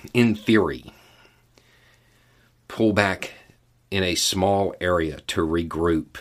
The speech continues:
and then, and then move back in. That, sure,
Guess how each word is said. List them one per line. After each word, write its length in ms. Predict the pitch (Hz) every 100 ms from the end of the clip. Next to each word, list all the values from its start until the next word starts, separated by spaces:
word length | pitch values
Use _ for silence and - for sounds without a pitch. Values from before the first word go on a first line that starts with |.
| - -
and 160 | 85 82
then, 400 | 82 85 80 -
and 180 | 92 92
then 100 | 85
move 240 | 82 78
back 300 | - 78 -
in. 240 | 71 - - _ - - _ _ _ _ _ -
That, 400 | 90 113 120 - -
sure, 560 | - - 113 92 69